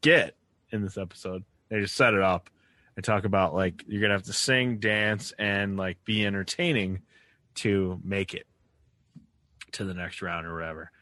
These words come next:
The boys are all practicing their dance moves in their hotel rooms, which is where we get, like, the making of the band, like, dudes hanging out that don't get along or in,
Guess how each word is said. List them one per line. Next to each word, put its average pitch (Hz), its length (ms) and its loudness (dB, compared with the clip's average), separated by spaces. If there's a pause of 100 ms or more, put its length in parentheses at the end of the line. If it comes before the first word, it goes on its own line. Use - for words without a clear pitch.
(120)
The 123 120 -2
boys 127 420 8
are 131 80 8
all 120 160 8
practicing 127 480 2
their 107 100 4
dance 117 400 2
moves 123 180 2
in 117 120 2
their 104 420 2 (240)
hotel 135 420 4
rooms, 107 560 2 (920)
which 98 200 -6
is 98 120 -6
where 101 160 2
we 98 100 2
get, 101 180 0
like, 95 200 -4
the 98 80 -4
making 95 320 -2
of 92 60 -4
the 92 40 -4
band, 90 300 -4
like, 87 180 -8 (840)
dudes 101 300 2
hanging 98 280 -2
out 92 240 -2
that 95 100 -6
don't 87 180 -6
get 95 140 -4
along 95 400 -6
or 92 180 -6
in, 92 100 -10